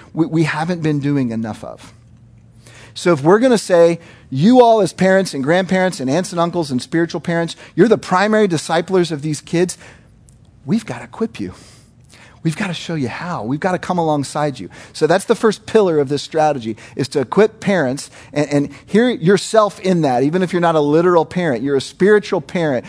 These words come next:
You're an aunt, you're an uncle, you're a godparent, you're a grandparent.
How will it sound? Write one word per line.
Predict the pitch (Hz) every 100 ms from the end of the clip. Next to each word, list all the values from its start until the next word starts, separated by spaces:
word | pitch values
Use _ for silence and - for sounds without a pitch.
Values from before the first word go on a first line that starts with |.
| -
You're | 151 160
an | 147
aunt, | 165 180 151
you're | 160
an |
uncle, | 160 175 147
you're | 139
a | 135
godparent, | 165 175 156 131 127
you're | 147
a |
grandparent. | 123 151 175 165 147 117